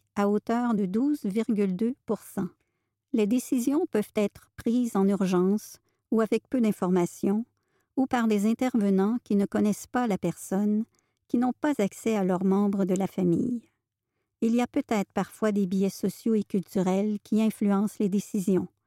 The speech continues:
souligne Emmanuel Coury. Ces groupes-là, surreprésentés, est-ce que le recours à la P trente-huit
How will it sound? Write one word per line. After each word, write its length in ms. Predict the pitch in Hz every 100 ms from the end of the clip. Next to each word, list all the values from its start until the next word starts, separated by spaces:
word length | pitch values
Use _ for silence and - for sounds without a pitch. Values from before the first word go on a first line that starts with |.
| _ _ _
souligne 440 | - 220 202 202
Emmanuel 500 | 196 190 190 190 202
Coury. 480 | - 180 175 175 _ _ _ _ _ _ _ _ _ _ _
Ces 160 | - 214
groupes-là, 500 | 214 208 - 220 262 -
surreprésentés, 1000 | - - 208 202 - 190 196 - 202 214 - _ _ _ _ _
est-ce 240 | - 254 -
que 80 | 277
le 140 | 240
recours 400 | 226 - 285 302
à 80 | 208
la 120 | 185
P 180 | - 220
trente-huit 580 | - 185 - - 233